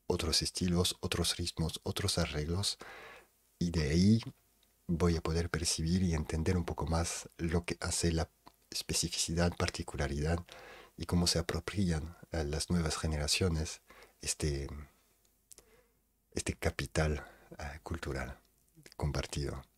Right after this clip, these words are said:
Em, igual si hay, hay gente que mira este video y que no son vece-, venezolanos, ojalá,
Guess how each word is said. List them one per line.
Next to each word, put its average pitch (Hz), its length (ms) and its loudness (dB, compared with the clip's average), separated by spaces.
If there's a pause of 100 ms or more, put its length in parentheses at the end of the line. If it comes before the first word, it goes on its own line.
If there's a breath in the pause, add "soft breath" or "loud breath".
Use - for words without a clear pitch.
(920 loud breath)
Em, - 500 -10
igual 85 340 6
si 73 260 0
hay, 69 380 -2 (340)
hay 73 240 -4
gente 82 320 0
que - 420 -12
mira 85 340 4
este 82 200 0
video 85 260 4
y 82 60 -2
que - 140 -8
no 80 120 2
son 80 220 2
vece-, - 260 -2
venezolanos, 82 920 2 (1800 loud breath)
ojalá, 117 400 2